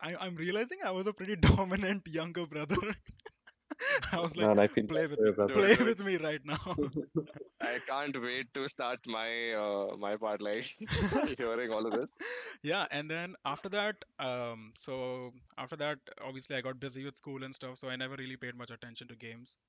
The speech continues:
Speaker 1: And then, um,
Speaker 3: What? In what class, dude?
Speaker 1: Yeah, it's, like, since, I believe, third or fourth, um, I didn't
Speaker 3: In
Speaker 1: play
Speaker 3: third and fourth, you got <laughs> busy with school?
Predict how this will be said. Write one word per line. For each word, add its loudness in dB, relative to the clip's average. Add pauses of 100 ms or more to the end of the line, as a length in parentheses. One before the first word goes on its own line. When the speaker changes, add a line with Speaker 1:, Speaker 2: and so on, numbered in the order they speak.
(440)
Speaker 1:
And -10
then, -6
um, -4
Speaker 3:
What? 0 (220)
In -2
what -2
class, -2 (100)
dude? 0 (320)
Speaker 1:
Yeah, 2 (100)
it's, -8
like, -8
since, -8 (100)
I -4
believe, -8 (580)
third -2
or -2
fourth, -8 (480)
um, -4
I -4
didn't -4
Speaker 3:
In -6
Speaker 1:
play 2
Speaker 3:
third 0
and -2
fourth, 0
you 0
got 2
<laughs> -6
busy 0
with 0
school? -4